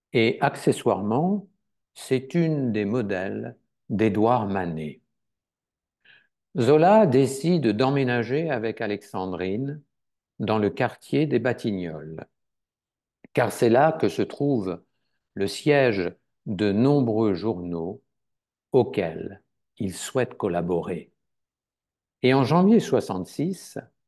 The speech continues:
il décide de quitter la maison Hachette. Désormais, il veut vivre uniquement de sa plume.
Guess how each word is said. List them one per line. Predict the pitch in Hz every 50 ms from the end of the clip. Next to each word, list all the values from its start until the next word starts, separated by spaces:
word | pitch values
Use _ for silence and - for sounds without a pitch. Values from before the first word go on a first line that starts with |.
| _ _ _ _ _ _ _ _ _ _ _ _ -
il | 190 196 180 147 117
décide | 147 143 - - - - 113 104 113 123 120 - - _ _ _ -
de | 123 151 151
quitter | 143 - 113 98 - _ - 98 87 90 90 - _ _ _
la | - 120 120 110
maison | 101 98 92 87 90 90 87 82 82 82 85 - _ _ _ _ _ _
Hachette. | - 92 87 - - - - - - _ _ _ _ _ - _ _ _ _ _ _ _ _ _ _ _ _ _ _ _ _ _ _ _ _ _
Désormais, | 113 107 113 131 143 143 147 117 127 120 110 110 110 113 147 196 220 - - _ _ _ _ _ _ _ _ -
il | 143 139 143
veut | 120 131 131
vivre | 117 123 139 139 135 127 113 98 95 92 85 - - - _ _ _ -
uniquement | 202 196 180 160 131 - - - 120 117 120 135 147 139
de | 117 107
sa | 95 - - 98
plume. | 87 - - 90 85 80 73 78 80 78 -